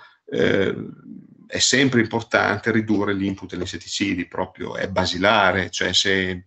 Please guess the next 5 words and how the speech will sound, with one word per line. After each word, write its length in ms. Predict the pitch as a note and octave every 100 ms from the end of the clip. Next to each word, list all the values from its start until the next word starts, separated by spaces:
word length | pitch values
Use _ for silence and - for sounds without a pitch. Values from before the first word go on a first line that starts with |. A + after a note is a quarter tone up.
| _
potenziamo 680 | - G2 G2 F#2+ C3 B2+ B2
la 60 | A2
biodiversità 340 | A2 G#2+ A#2+
vege-, 320 | A2 A2 A2
vegetale 1000 | - G2 G2+ G#2+ A2 C#3 C3 A2+ G2 G2